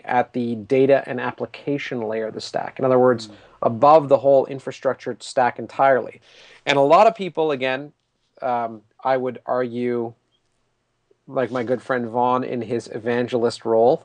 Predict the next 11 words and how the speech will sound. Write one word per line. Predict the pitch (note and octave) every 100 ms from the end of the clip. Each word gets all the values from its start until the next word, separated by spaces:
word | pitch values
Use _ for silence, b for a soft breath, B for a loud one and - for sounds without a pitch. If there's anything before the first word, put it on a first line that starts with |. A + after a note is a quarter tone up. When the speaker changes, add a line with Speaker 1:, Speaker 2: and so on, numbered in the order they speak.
| -
Speaker 1:
as | A#2 A#2
the | B2 A#2+
way | B2
you | B2
characterized | - B2+ A#2+ - A2 C3 B2 -
evangelism | B2 C3+ C3+ B2+ B2+ B2 A#2
earlier | C#3+ C3 B2+ B2
is | A#2+ - -
probably | C#3 B2+ C3+
pretty | - C3+
correct. | - B2+ C#3+ G3+ -